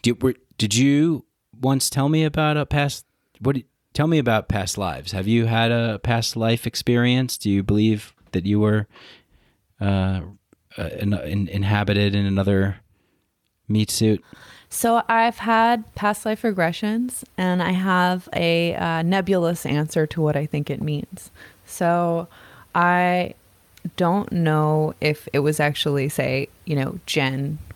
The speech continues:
Speaker 2: was this in a past life, or if in the realm of hypnosis or imagination, I tapped into a life.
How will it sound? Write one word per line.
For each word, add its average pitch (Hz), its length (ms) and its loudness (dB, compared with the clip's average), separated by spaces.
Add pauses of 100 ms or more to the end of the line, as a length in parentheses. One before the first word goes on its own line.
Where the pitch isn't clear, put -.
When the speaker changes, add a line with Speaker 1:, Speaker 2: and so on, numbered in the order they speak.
Speaker 2:
was 131 200 0
this 127 280 -2
in 139 80 2
a 131 60 0
past - 380 -4
life, 170 500 -4
or 143 320 2
if - 320 -2 (400)
in 165 360 2
the 143 300 2
realm 151 400 2
of 147 140 0
hypnosis 156 760 0
or 156 80 2
imagination, 151 880 -2
I 147 220 -4 (160)
tapped 147 400 -2
into 156 600 -4
a 156 180 -2
life. 165 640 0